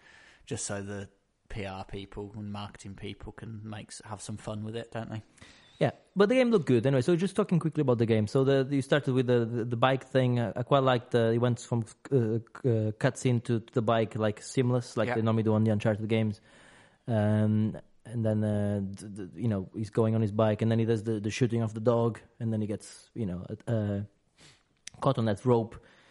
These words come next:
Speaker 2: And that's, that's very The Last of Us when he's getting the guy against the, the, the, the tree and,
Speaker 1: Yeah.
Speaker 2: and, uh, then he,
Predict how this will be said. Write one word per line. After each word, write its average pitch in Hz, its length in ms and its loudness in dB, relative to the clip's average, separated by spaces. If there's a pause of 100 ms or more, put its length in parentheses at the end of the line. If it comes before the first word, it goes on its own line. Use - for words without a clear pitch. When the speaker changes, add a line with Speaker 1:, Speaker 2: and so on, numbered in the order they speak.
(200)
Speaker 2:
And 127 100 0
that's, 113 100 -2
that's 135 220 -2
very 127 520 4
The 110 100 -2
Last 127 180 2
of 143 160 -4
Us 123 220 2
when 113 100 -2
he's 107 100 -4
getting 120 200 0
the 113 80 0
guy 117 100 2
against 113 300 -2
the, 113 100 0
the, 113 140 -2
the, 110 160 -4
the 107 200 -6
tree 117 260 -2
and, 110 100 0
Speaker 1:
Yeah. 107 320 -2 (720)
Speaker 2:
and, 113 220 -2
uh, 107 260 0 (2000)
then 123 120 0
he, 120 60 -2